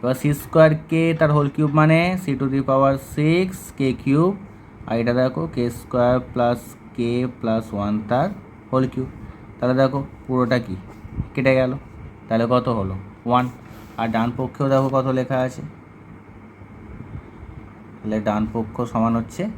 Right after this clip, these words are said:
ওয়ান। তাহলে অতএব বাম পক্ষ সমান ডান পক্ষ প্রমাণিত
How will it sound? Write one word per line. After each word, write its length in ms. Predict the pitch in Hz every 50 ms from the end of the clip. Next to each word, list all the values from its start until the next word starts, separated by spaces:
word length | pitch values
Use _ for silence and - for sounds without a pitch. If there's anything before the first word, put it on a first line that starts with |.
| - - - - - - - -
ওয়ান। 160 | 117 117 120 117 - - - - - - - - - - - - -
তাহলে 180 | - 123 123 123 127 131
অতএব 600 | 131 - 160 151 127 113 110 107 110 123 139 156 156 - - - - - - - - - - - - - - - - - - - - - - 107 104 104
বাম 180 | 107 107 107 110 107 110
পক্ষ 300 | 117 117 113 - - - - 143 147 160 190 220 214 - - - - - - - - - - - - - - - - - - -
সমান 440 | 131 127 123 117 104 98 98 104 123 165 185 - - - - - - - - - - - - - - 104
ডান 140 | 98 98 104 101 104
পক্ষ 260 | 107 104 104 - - - 147 165 208 247 - - - - - - - - - - - - - - - - - - - - - - - - - - - - - - - - - - - - - - - - - - - - - - - - - - - - - - - - - - - - - - - -
প্রমাণিত 420 | 135 131 131 131 131 131 123 -